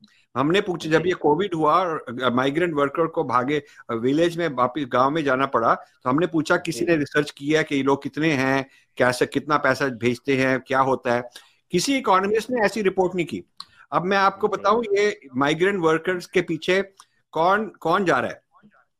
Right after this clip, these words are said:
Speaker 1: ये जा रहे हैं नक्सलाइट, उनको पै-, उनको पकड़ने के लिए। ये जा रहे हैं
Speaker 2: जी।
Speaker 1: क्रिश्चियन missionaries, उनको convert करने के लिए। ये जा रहे हैं इस्लामिक मदरसा के लोग, वहाँ, अ, अ,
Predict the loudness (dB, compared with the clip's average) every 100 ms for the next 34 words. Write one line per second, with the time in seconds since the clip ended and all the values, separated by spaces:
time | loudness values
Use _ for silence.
0 | _ _ _ _ _ _ -8 0 0 2
1 | 2 2 2 0 -2 0 2 0 -6 -20
2 | _ -4 0 0 0 2 2 2 -2 0
3 | 2 2 0 0 -2 -4 -6 -12 -20 _
4 | _ -6 -2 0 2 2 0 -2 -2 -4
5 | -6 -2 0 0 0 0 2 0 0 0
6 | 0 0 2 2 2 -2 -2 -6 -12 -14
7 | _ _ _ -6 0 0 2 2 2 0
8 | -2 -4 0 0 2 -2 -2 -2 0 0
9 | 0 0 0 -2 0 0 0 -2 -2 _
10 | _ 0 2 2 -2 -12 -2 -2